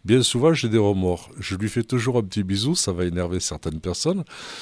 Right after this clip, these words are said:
Je, je lisse ses plumes, j'ai horreur de mettre un oiseau ébouriffé dans mon, dans ma poche carnier. Euh, voilà. Je la respecte. Et par contre, quand je la déguste avec des amis, ben, je fais une deuxième partie de chasse.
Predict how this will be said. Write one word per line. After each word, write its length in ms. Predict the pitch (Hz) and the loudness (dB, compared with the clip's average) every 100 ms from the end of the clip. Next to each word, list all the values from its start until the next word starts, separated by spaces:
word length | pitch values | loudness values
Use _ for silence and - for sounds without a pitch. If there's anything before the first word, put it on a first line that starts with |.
| - | -14
Je, 400 | - 80 87 80 | -8 -4 -4 -6
je 160 | 82 87 | -4 -4
lisse 300 | 87 95 92 | -2 -2 -4
ses 200 | - 95 | -6 -8
plumes, 320 | - 156 156 | -4 -2 -2
j'ai 160 | 82 87 | -2 -2
horreur 300 | 90 98 82 | -2 -2 -4
de 80 | 78 | -6
mettre 340 | 82 - - | -8 -8 -8
un 260 | 76 78 80 | -6 -6 -4
oiseau 340 | 82 85 90 | -4 -2 -2
ébouriffé 560 | 80 80 82 80 - 92 | -2 -4 -6 -8 -8 -8
dans 140 | 73 | -8
mon, 220 | 69 69 71 73 | -10 -12 -14 -12
dans 100 | 76 | -10
ma 120 | 73 | -12
poche 260 | - 82 - | -10 -10 -8
carnier. 440 | 92 101 143 165 - - - - - - - | -6 -2 -2 -4 -8 -16 -14 -12 -12 -12 -8
Euh, 380 | 82 80 76 76 | -6 -4 -8 -10
voilà. 340 | 123 104 92 - - - - - - - - 107 | -4 -2 -2 -4 -16 -20 -20 -20 -20 -20 -12 -4
Je 180 | 107 | 2
la 80 | 123 | 4
respecte. 520 | 127 - 92 - - - _ - - _ 143 | 4 2 -2 -6 -12 -20 _ -20 -20 _ -12
Et 80 | |
par 240 | - 82 - | -6 -6 2
contre, 300 | 147 127 92 | 2 4 -2
quand 260 | - 107 | 0 0
je 120 | 98 98 | 0 0
la 120 | 87 | -2
déguste 480 | 82 85 95 92 71 | -4 -2 0 0 -4
avec 180 | 71 | -8
des 220 | 71 73 76 | -6 -4 -4
amis, 300 | 101 170 175 _ - - - - | 0 0 -2 _ -20 -20 -20 -20
ben, 240 | 85 92 | -6 -2
je 100 | 95 | -2
fais 160 | 92 87 | -2 -6
une 60 | |
deuxième 400 | 85 135 127 107 | -2 0 0 -2
partie 280 | 90 85 - | -4 -8 -10
de 60 | 67 | -12
chasse. 240 | - 76 | -12 -14